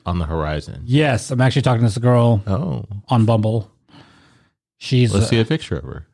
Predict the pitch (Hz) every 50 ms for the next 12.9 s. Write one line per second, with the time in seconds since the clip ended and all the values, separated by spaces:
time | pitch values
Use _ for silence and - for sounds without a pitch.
0 | _ _ _ _ _ _ _ _ _ _ _ _ _ _ _ _ - 127 131 127
1 | 117 - 160 139 113 104 101 98 - 117 117 120 110 110 117 123 - - - -
2 | - 143 - - - - - - - - 170 196 - - 679 277 - 220 - 254
3 | 247 - - 135 - 208 190 - - 214 180 - - 185 170 135 139 135 123 107
4 | - - - - - - 370 381 - - - 320 127 127 127 127 123 120 117 113
5 | 113 110 110 110 107 87 - - - _ _ _ _ _ _ _ _ _ _ _
6 | _ _ _ _ _ _ _ _ _ _ _ _ _ _ _ _ _ _ _ _
7 | _ _ _ _ - - 123 131 135 127 92 80 76 - - - 62 64 78 _
8 | _ _ _ _ _ - - - - 139 135 127 127 127 127 123 123 123 123 120
9 | 120 120 120 117 117 113 107 98 - _ _ _ _ _ _ _ _ _ _ -
10 | - - 113 110 123 165 180 175 165 156 - _ _ - - - 98 87 80 -
11 | - 87 92 98 113 - - - - - _ _ _ _ _ _ - 113 113 117
12 | 120 117 110 107 104 101 101 101 101 101 95 - 104 - - 107 107 113